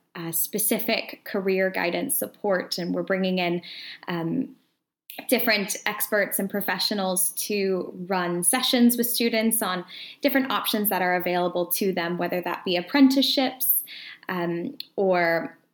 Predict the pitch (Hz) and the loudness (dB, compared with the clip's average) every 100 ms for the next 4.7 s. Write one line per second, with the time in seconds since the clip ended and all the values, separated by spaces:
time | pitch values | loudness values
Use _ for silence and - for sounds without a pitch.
0 | - 196 - 196 196 190 180 180 170 170 | -6 -4 -2 -4 -2 -2 -2 0 0 -2
1 | - 196 180 190 180 170 175 247 254 285 | -2 -2 0 0 0 -2 2 4 4 4
2 | 254 247 233 - - 220 196 - 202 190 | 4 4 2 0 -4 -2 0 -2 -2 -4
3 | - 180 214 247 240 254 247 254 - - | -4 -6 0 0 2 -2 0 0 2 -2
4 | - - - - - 180 | -2 -14 -14 -12 -6 -4